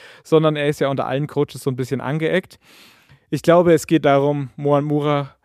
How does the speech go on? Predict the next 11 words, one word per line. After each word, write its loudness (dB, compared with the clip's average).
auf -2
Spur -2
zu -12
bringen -6
und -6
ihn -4
in 2
ein -2
Mannschaftskonstrukt -6
zu 2
integrieren. -2